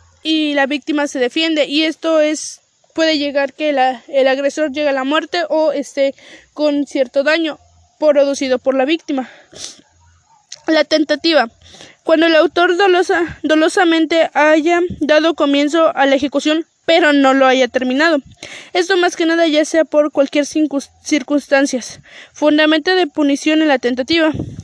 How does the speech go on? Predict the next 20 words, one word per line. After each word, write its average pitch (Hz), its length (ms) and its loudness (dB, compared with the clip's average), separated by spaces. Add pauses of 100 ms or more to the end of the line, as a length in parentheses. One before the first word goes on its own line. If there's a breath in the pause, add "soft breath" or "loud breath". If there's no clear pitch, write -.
(680 loud breath)
Una 359 240 2
cuestión 320 680 -2
de 320 140 0
importancia 294 1000 0
en 285 160 0
que 285 140 -2
se 294 80 -4
establece 285 340 0
el 339 100 0
criterio 294 460 0 (720 loud breath)
que 330 100 2
permite 320 400 0
la 359 140 2
justificación 294 640 -2
de 330 80 2
la 320 100 2
punición 269 460 -2
en 277 80 0
la 269 80 2
tentativa. 269 520 0